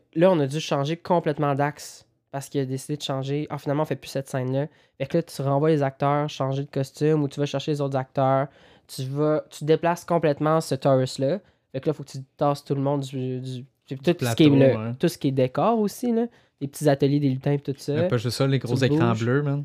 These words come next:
Speaker 2: avec les, euh,
Speaker 1: Ouais,
Speaker 2: avec
Speaker 1: ben
Speaker 2: les
Speaker 1: nous,
Speaker 2: nacelles.
Speaker 1: ah, d'ailleurs, il y en avait mis une sur les murs qui ont tout arraché. Parce que
Speaker 2: Qu'est-ce
Speaker 1: ça fonctionnait plus. Je sais pas pourquoi.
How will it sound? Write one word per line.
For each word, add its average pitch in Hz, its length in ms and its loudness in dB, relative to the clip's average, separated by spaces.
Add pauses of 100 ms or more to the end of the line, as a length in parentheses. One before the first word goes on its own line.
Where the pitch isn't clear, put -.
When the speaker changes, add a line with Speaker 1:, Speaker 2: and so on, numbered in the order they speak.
(160)
Speaker 2:
avec 110 300 -8
les, 110 280 -6
euh, 107 180 -8 (200)
Speaker 1:
Ouais, 160 100 2
Speaker 2:
avec 165 60 2
Speaker 1:
ben 151 80 4
Speaker 2:
les 170 60 6
Speaker 1:
nous, 240 120 10
Speaker 2:
nacelles. 127 400 -4
Speaker 1:
ah, - 40 -10
d'ailleurs, 135 480 4
il - 40 -4
y - 20 0
en 131 60 2
avait 135 160 4
mis 139 280 4
une 160 160 8
sur 143 180 0
les 127 100 4
murs 147 320 4
qui - 120 -2
ont 123 60 2
tout 135 200 -4
arraché. 123 460 -4 (1300)
Parce 127 120 -2
que 120 60 -4
Speaker 2:
Qu'est-ce - 20 -4
Speaker 1:
ça 127 80 2
fonctionnait 120 440 2
plus. 139 240 -2 (140)
Je 123 80 -6
sais 120 140 -8
pas 123 60 0
pourquoi. - 340 -8